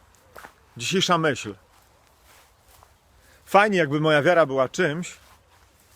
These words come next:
w czym ja biorę czynny udział, co mnie nie tyle kręci, że mam takie poczucie samozadowolenia. Chodzę, byłem, nie jestem tak jak ci, co nie chodzą.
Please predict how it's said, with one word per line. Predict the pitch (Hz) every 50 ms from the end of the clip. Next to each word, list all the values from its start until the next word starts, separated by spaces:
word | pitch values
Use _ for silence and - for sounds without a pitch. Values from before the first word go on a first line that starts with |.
| - - - _ _ _ _ - - _ _ _ - _ _ _ _ _ _
w | -
czym | - - 160 143
ja | 135 135 135
biorę | 139 151 151 160
czynny | - - 143 139 135 151 185
udział, | 208 180 113 110 98 92 90 - _ _ _ _ _ - _ _ _ _ _ _ _ _ _ _ _
co | - - 160 151
mnie | 151 151 147 147 147 147 143 143 143 143 139 - - _ _ _ - - _ -
nie | 127 139 156 151
tyle | - 247 247 208 -
kręci, | - - 143 170 180 190 185 - - 113 117 131 135 - - - - _ 113
że | 107 143 151
mam | 156 170 170 151
takie | 165 156 - 165
poczucie | - 147 143 - 160 - 185 160
samozadowolenia. | - 156 165 165 165 131 151 156 147 165 143 151 131 113 117 127 139 143 127 107 95 - _ _ _ _ _ _ _ _ - _ -
Chodzę, | - - 143 160 170 123 156 160 131 - -
byłem, | 98 98 123 135 131 127 113 110 101 _ _ _ -
nie | 135 131
jestem | 123 123 - - 139 123
tak | 127 127 120
jak | 135 131 -
ci, | - 156 143
co | - 160 151
nie | 147 151 156 143 131
chodzą. | 131 127 120 101 98 113 123 127 135